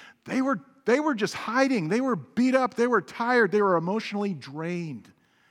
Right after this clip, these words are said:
And yet, when this happened, this something that caused them to re-believe, seeing Jesus alive after they knew he was dead, it had extraordinary implications for their lives.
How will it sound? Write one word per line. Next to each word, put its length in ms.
And 200
yet, 240
when 180
this 280
happened, 720
this 160
something 600
that 120
caused 380
them 160
to 140
re-believe, 800
seeing 480
Jesus 420
alive 440
after 260
they 140
knew 260
he 100
was 180
dead, 420
it 180
had 260
extraordinary 1040
implications 640
for 160
their 160
lives. 320